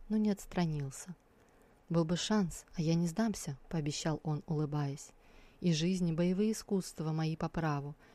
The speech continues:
Небеса вручили мне эту судьбу. Теперь пусть попробуют её отобрать». Ощутив его дыхание на своих пальцах, Ванькисин смежил веки и пробормотал, как в полубреду. «В тот год сова выбила из рук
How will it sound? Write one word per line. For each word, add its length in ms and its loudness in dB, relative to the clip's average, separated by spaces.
Небеса 480 2
вручили 460 0
мне 220 0
эту 140 -6
судьбу. 500 -6
Теперь 360 2
пусть 260 -4
попробуют 560 0
её 180 2
отобрать». 640 -2
Ощутив 480 2
его 200 6
дыхание 540 4
на 100 0
своих 380 2
пальцах, 600 2
Ванькисин 640 6
смежил 500 4
веки 500 2
и 80 -8
пробормотал, 840 2
как 220 -2
в 60 -20
полубреду. 720 2
«В 60 -18
тот 240 2
год 360 2
сова 380 4
выбила 380 2
из 160 2
рук 160 0